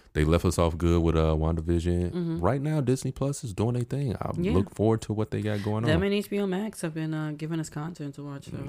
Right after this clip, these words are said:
Speaker 1: Yeah, I mean, I'm sure they pretty much half of that billion.
Speaker 2: Yeah, I'm pretty sure. I think
Speaker 1: And
Speaker 2: Disney
Speaker 1: Amazon
Speaker 2: Pl-, I
Speaker 1: Prime.
Speaker 2: feel like Disney Plus is, might be in the lead as far as streaming services.
Speaker 1: Amazon Prime got some good stuff going too.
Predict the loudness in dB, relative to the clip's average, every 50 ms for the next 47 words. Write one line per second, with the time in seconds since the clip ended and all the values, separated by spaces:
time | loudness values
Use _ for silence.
0 | -6 -4 -4 -2 -2 -2 -2 -2 -2 0 0 0 0 0 -2 -4 -6 -8 -12 -16
1 | _ _ -20 -20 _ _ -6 -4 -4 -2 2 2 2 4 4 2 2 2 2 2
2 | 4 2 2 2 2 2 2 4 4 2 2 2 4 4 4 4 4 2 0 -2
3 | -4 _ _ _ _ -8 -4 -2 -2 -2 -2 -4 -4 -6 -4 -2 -2 -2 -2 -2
4 | -4 -2 -2 -2 2 2 0 0 0 -4 -4 2 2 4 6 6 6 6 6 6
5 | 6 4 4 2 2 2 2 2 2 2 2 2 2 4 4 2 2 2 0 0
6 | 0 -4 -4 -4 -6 -6 -4 -2 -2 -2 -4 -4 -6 -4 -2 -2 -2 -2 -2 -2
7 | -2 -4 -6 -6 -6 -6 -6 -6 -6 -8 -8 -8 -6 -6 -6 -8 -8 -10 -10 -10
8 | -12 -16 -20 -20 -20 _ _ _ _ -4 -4 -2 0 2 2 2 2 0 -2 -2
9 | -2 -4 -4 -4 -4 -4 -4 -2 -4 -6 -4 -4 -4 -4 -4 -2 -2 -4 -4 -4